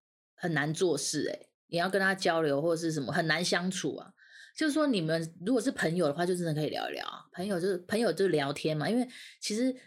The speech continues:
水瓶座号称未来人，未来人就是他们喜欢寻求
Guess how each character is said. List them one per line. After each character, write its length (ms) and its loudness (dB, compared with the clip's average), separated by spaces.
水 160 -2
瓶 120 0
座 160 2
号 220 0
称 200 0
未 160 4
来 180 0
人， 180 -2
未 140 2
来 100 2
人 180 0
就 120 2
是 320 -2
他 120 -2
们 120 2
喜 180 -2
欢 340 -2
寻 260 -4
求 380 -2